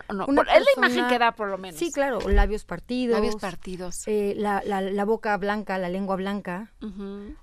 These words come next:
Speaker 2: O, eh, que se les hacen las comisuras como, como, eh,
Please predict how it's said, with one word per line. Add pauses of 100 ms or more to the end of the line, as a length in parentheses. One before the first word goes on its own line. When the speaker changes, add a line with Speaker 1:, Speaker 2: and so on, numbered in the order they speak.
Speaker 2:
O,
eh,
que
se
les
hacen
las
comisuras
como, (540)
como,
eh,